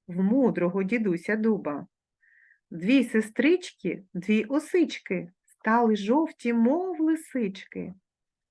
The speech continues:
А довкруг, довкруг травиця тихо-тихо золотиться. Ось палахкотять калина, горобина і шипшина. Не вгаває щедра осінь,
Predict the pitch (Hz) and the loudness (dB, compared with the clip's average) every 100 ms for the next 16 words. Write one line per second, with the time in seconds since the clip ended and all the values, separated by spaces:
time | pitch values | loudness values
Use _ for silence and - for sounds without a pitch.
0 | _ _ - 180 175 175 190 220 269 285 | _ _ -6 -2 -2 -4 -4 -2 0 0
1 | 180 - 180 233 233 233 240 - 233 226 | -2 -4 -2 -2 -2 -4 -4 -4 -2 0
2 | 226 226 220 220 220 _ - 359 403 - | 0 -2 -4 -8 -8 _ -6 -4 -4 -4
3 | 381 381 _ 269 214 196 190 180 - 196 | -6 -6 _ -2 -2 -4 -10 -10 -10 -6
4 | 190 240 285 233 180 _ - 175 - _ | -2 0 -2 -4 -6 _ -18 -18 -20 _
5 | _ _ _ _ _ _ _ _ _ _ | _ _ _ _ _ _ _ _ _ _
6 | _ _ 214 254 330 262 - - 220 214 | _ _ 0 4 4 2 -2 -2 -2 -2
7 | 214 233 220 220 269 269 - 262 254 247 | -4 -6 -6 -2 -2 -2 -4 -4 -2 -4
8 | 220 190 160 160 - - 185 233 240 190 | -4 -4 -6 -10 -14 -8 0 4 4 2
9 | 180 269 220 190 196 190 208 208 - 254 | 0 0 0 -2 -4 -6 -8 -10 -6 2
10 | 285 247 233 233 - _ _ _ _ _ | 2 4 0 -2 -10 _ _ _ _ _
11 | _ _ _ _ 202 285 392 320 359 254 | _ _ _ _ -2 0 0 2 2 4
12 | 220 165 143 180 - - 175 147 170 170 | 2 4 0 -4 -10 -4 -2 0 0 0
13 | 160 156 - - | -2 -6 -10 -12